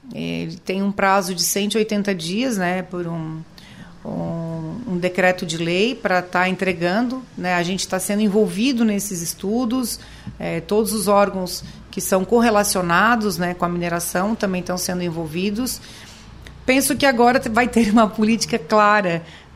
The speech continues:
né, pra, pra que as coisas se definam, porque isso pra gente é extremamente difícil, né? Tu toca um, um negócio com uma extrema relevância,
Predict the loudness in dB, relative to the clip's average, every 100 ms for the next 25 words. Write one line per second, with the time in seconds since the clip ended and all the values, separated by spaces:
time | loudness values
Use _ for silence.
0 | -6 -2 0 0 -2 -4 -4 -6 -4 -4
1 | 0 0 -2 0 0 2 2 0 0 0
2 | -2 0 2 2 0 2 2 2 2 2
3 | 0 0 0 2 2 2 -2 -4 -8 -4
4 | -4 -4 -10 -12 -16 -20 -20 -10 -2 0
5 | -2 -4 -10 -6 2 4 4 2 2 2
6 | 0 0 0 2 4 2 0 -4 -2 -2
7 | 0 0 2 4 4 4 2 2 2 2
8 | 0 -2 -4